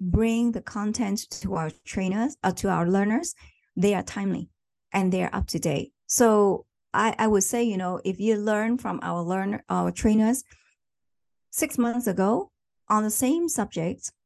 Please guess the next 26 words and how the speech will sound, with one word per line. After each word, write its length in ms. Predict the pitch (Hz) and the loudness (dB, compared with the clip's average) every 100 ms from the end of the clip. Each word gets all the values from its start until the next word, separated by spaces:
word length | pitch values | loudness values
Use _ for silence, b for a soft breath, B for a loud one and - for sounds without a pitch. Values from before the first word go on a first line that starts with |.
| _ _ | _ _
six 320 | - 285 - | -2 -2 0
months 300 | 247 254 262 | 0 2 0
later, 680 | 196 190 170 - 160 160 277 277 _ _ | -2 -2 -6 -8 -6 -4 -6 -10 _ _
I 120 | 180 | -4
bet 340 | 175 233 - - | -2 -2 -2 0
you 320 | 220 247 269 _ _ _ _ _ | 2 0 -4 _ _ _ _ _
their 280 | 165 180 170 | -4 -2 0
material 880 | 170 165 233 226 208 208 202 247 - _ _ _ _ - | -2 -2 0 2 2 0 0 -4 -10 _ _ _ _ -4
is 240 | 170 - - _ - | -4 -4 -10 _ -20
completely 800 | - 185 - - - 185 - 175 | -12 -12 -2 0 2 -2 -2 -6
different, 460 | 165 - - - 202 _ _ _ _ _ | -6 -10 -12 -14 -14 _ _ _ _ _
or, 400 | 180 175 - - - | -2 0 0 -2 -2
or 140 | 175 | 0
maybe, 460 | 175 175 160 147 - | 0 -2 -4 -8 -8
you 100 | 170 | -4
know, 140 | 151 | -4
like, 280 | 80 65 55 - _ _ _ _ _ _ _ _ - - - | -4 -6 -8 -14 _ _ _ _ _ _ _ _ -20 -18 -8
largely 720 | 170 - 202 - - 180 175 | -2 0 0 -4 -6 -4 -2
will 160 | 160 147 | -2 -4
be 200 | 139 - _ _ | -4 -8 _ _
different 480 | 180 - - 175 B B B B B - | 0 0 -2 -6 B B B B B -2
because 340 | 185 185 - - | 2 2 0 0
with 220 | 180 170 - _ _ _ | 2 2 -4 _ _ _
the 120 | 175 | -2
changing 420 | 170 220 202 190 | 0 0 0 2
environment. 680 | 175 151 147 143 - - | 0 0 0 -2 -2 -4